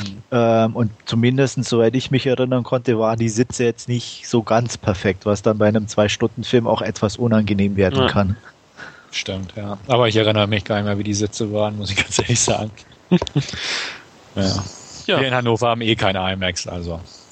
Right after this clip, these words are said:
Speaker 1: was soll's.
Speaker 2: Eben.
Speaker 3: Dafür habt ihr jetzt einen Drive-Thru-Supermarkt.
Speaker 1: Haben wir?
Speaker 3: Ja. Von, von, von, von Real. <laughs> Kann man,
Speaker 1: Echt?
Speaker 3: kann man seine Bestellungen aufgeben, zwei Stunden Vorlaufzeit und kann man dann mit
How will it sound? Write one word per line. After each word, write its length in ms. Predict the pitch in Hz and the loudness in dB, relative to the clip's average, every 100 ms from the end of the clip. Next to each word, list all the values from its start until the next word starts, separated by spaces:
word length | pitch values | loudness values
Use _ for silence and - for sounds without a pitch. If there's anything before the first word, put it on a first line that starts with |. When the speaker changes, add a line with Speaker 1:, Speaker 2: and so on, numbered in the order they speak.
| - | -2
Speaker 1:
was 160 | 98 - | -2 0
soll's. 300 | 82 - - - - - - | -8 -10 -16 -20 -20 -14 0
Speaker 2:
Eben. 280 | 117 98 80 _ | 0 0 -6 _
Speaker 3:
Dafür 320 | 120 - 135 | -4 2 2
habt 200 | 123 - | 2 0
ihr 60 | 123 | 0
jetzt 220 | 120 - | 0 0
einen 180 | 123 120 _ _ - | -2 -2 _ _ -6
Drive-Thru-Supermarkt. 1500 | 120 117 120 - - 135 131 - 120 113 110 92 - - - _ _ _ _ _ _ - _ _ | 0 2 0 -2 0 0 0 -4 -6 -4 -2 -4 -6 -14 -14 _ _ _ _ _ _ -20 _ _
Speaker 1:
Haben 260 | 95 98 110 | -2 -2 0
wir? 220 | 170 285 - | 0 0 -6
Speaker 3:
Ja. 340 | 233 226 123 220 _ _ _ _ _ | -6 -2 -2 -4 _ _ _ _ _
Von, 200 | - 123 | -10 -6
von, 340 | 120 622 523 480 | -2 -2 -2 -4
von, 240 | - 139 - | -4 -4 -4
von 300 | - 175 139 | -2 0 2
Real. 460 | 135 127 123 226 226 - - - - - | 2 2 2 0 -2 -10 -4 -4 -2 -6
<laughs> 560 | - - - - - _ | -6 -6 -6 -8 -14 _
Kann 120 | 135 | 0
man, 100 | 135 | 2
Speaker 1:
Echt? 180 | 143 190 | 2 2
Speaker 3:
kann 100 | 143 | 2
man 120 | 143 | 2
seine 160 | 139 147 | 4 0
Bestellungen 520 | 147 - 160 180 208 | 2 2 2 2 2
aufgeben, 540 | 185 214 - 220 202 196 | 2 0 0 -2 -2 -4
zwei 240 | - 143 | 0 0
Stunden 300 | - 160 143 | 2 -2 -2
Vorlaufzeit 600 | 156 170 202 - 202 196 | 0 2 2 0 0 0
und 120 | 175 | -2
kann 100 | 165 | 0
man 140 | 175 165 | 2 4
dann 140 | 165 | 0
mit 60 | 165 | 0